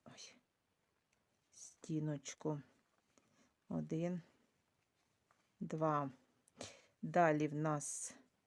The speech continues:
три виворітних. Один, два, три. Так. І знову йде в нас ось ця коса.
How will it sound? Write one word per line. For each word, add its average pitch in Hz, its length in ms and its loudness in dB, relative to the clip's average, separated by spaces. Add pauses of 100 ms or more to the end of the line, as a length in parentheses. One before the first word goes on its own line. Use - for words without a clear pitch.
(360)
три 160 220 4
виворітних. 160 760 0 (920)
Один, 160 720 2 (680)
два, 156 560 2 (1120)
три. 151 500 2 (680)
Так. 202 320 0 (460)
І 180 120 2
знову 170 420 4
йде 170 420 6
в 165 40 6
нас 160 280 2
ось 165 180 -2
ця 165 180 4
коса. 233 520 0